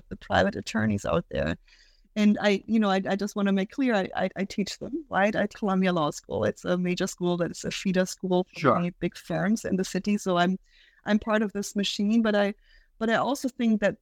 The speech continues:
Speaker 1: uh, we as lawyers and, and my students as they go out there and practice and our alums, um, et cetera, and lawyers from around the world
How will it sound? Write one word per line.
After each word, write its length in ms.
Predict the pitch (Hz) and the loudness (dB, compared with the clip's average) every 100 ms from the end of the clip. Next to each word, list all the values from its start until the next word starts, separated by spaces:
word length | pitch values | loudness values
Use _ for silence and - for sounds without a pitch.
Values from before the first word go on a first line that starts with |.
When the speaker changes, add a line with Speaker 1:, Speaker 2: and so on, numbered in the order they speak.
| _ | _
Speaker 1:
uh, 600 | 208 202 190 185 180 - | -2 0 2 0 0 -4
we 260 | 196 233 254 | -2 0 2
as 160 | 208 202 | 0 0
lawyers 520 | 196 220 220 202 202 | 0 2 0 -2 -2
and, 280 | 196 185 - | -2 -2 0
and 220 | 190 185 | 0 2
my 160 | 190 | 2
students 400 | 196 - 226 220 | 0 -2 0 2
as 100 | 202 | 0
they 120 | 196 196 | -4 0
go 200 | 185 160 | 2 2
out 160 | 180 | 0
there 140 | 170 170 | -2 -2
and 140 | 175 | -2
practice 600 | 220 226 - - 202 - | -2 -4 -4 -6 -6 -4
and 80 | 175 | -4
our 220 | 180 180 | -2 -2
alums, 520 | 180 185 190 196 - - | 0 2 2 0 -4 -4
um, 280 | 175 175 180 | 0 0 -2
et 140 | 196 | -6
cetera, 320 | - 180 185 175 | -4 -4 -2 -2
and 160 | 175 | -2
lawyers 320 | 170 175 185 | -2 -2 -2
from 200 | - 175 | -6 -8
around 340 | 175 170 165 175 | -4 0 0 -2
the 80 | 175 | -2
world 420 | 226 226 190 | 0 2 2